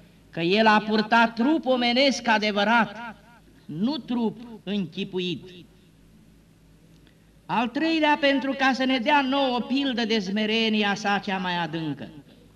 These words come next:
fiindcă s-a arătat chiar ca un om supus păcatului, deși El nu avea niciun păcat. Și pentru ce s-a tăiat împrejur a opta zi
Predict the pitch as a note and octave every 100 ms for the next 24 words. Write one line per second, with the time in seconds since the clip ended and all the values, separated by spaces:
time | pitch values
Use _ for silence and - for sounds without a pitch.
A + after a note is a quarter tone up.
0 | _ _ _ - E3+ E3+ F3 F3+ E3+ F3
1 | F3 G3 F#3+ - G3+ A3 G#3+ G#3 G3+ G3
2 | G3 G3+ F3+ G3 F#3 F3+ E3+ - D#3 -
3 | D#3 C#3+ C3 A#2 G2 E2+ A#2+ F#2+ - -
4 | _ _ _ _ _ - A2 D#3+ E3+ -
5 | A#3 G#3+ F3 D#3 D3 D#3+ D#3+ D3 D#3 D3+
6 | F3 - D#3 D3+ C#3+ C3+ C3 - C3+ C3
7 | - - _ - _ _ _ - - _
8 | - - _ - - - F3+ A3+ A#3 B3+
9 | A#3 D#4+ D#4+ B3 A3 G#3 G#3 G3+ G3+ G3
10 | G3 F#3+ E3 F#3 F3+ F3 G3+ F3+ F3+ F3
11 | D3 F3+ D#3+